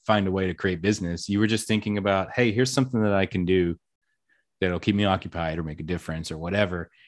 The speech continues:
And that turned into a one handshake situation. And, and it's, it's,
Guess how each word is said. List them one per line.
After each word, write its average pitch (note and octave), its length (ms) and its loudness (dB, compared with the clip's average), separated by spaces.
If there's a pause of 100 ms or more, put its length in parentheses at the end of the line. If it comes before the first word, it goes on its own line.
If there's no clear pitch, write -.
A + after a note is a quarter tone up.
(180)
And G2 120 -4
that G#2+ 120 2
turned G#2 260 2
into G2 580 0
a F#2+ 120 -6
one F#2+ 200 -2
handshake F#2+ 480 -4
situation. D#2+ 760 -10 (440)
And, E2+ 520 -2 (260)
and E2+ 340 0
it's, - 320 -4
it's, F2+ 220 -6